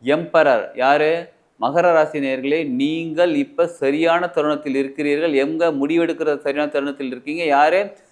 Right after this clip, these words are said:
வீரமா, தைரியமா இருக்கணும். அதே நேரத்துல பொறுமையா, அமைதியா இருக்கணும். அப்படிதான் உங்களுக்கு சொல்ல வரேன். இதுவரை அப்படி இருந்திருக்கலாம். ஆனா, இனிமே எல்லாரையும் சேர்த்து வச்சு நீங்க முடிவெடுக்கக்கூடிய காலம் வந்துருச்சு.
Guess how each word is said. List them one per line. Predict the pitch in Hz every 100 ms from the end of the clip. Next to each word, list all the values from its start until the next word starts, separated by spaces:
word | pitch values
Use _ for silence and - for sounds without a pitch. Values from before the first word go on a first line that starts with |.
| _ -
வீரமா, | 123 180 190 185 180 202 175
தைரியமா | 135 165 190 185 185 180 190
இருக்கணும். | 175 165 185
அதே | 143 143 165
நேரத்துல | 160 156 170 165
பொறுமையா, | 147 156 165
அமைதியா | 165 131 135 143 147 127
இருக்கணும். | - 107 113 90 _ _ -
அப்படிதான் | 110 135
உங்களுக்கு | 147 123 117
சொல்ல | 123 113 -
வரேன். | - -
இதுவரை | 165 180 202
அப்படி | 175 156
இருந்திருக்கலாம். | 175 180 151 104 92 _ _
ஆனா, | - 131 147 170 208
இனிமே | 160 160 170 214 185
எல்லாரையும் | 147 170 180
சேர்த்து | 170 185 185
வச்சு | 180 175 196
நீங்க | 175 156 139
முடிவெடுக்கக்கூடிய | 165 190 185 175 - 151 131
காலம் | 143 151 185 170
வந்துருச்சு. | 151 151 123 120 147 226 262